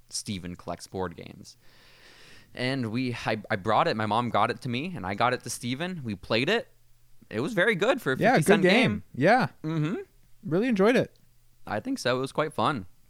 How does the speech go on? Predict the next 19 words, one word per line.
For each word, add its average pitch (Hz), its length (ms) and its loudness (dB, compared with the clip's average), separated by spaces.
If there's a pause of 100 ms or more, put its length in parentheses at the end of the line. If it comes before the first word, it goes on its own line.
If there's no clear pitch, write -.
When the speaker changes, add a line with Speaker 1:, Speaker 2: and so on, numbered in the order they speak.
(440)
Speaker 1:
I'd 117 160 0
play 143 140 2
it 139 80 2
again, 110 240 0
especially 117 360 -4
now 92 260 -2
having 95 220 -2
an 90 80 -4
understanding 95 520 -4
of 92 80 -4
the 92 60 -8
rules 92 320 -4
going 95 300 2
in. 98 260 -6 (1080)
I 104 100 0
think 104 160 -2
this 95 160 -6
could 95 140 -4
help. 95 240 0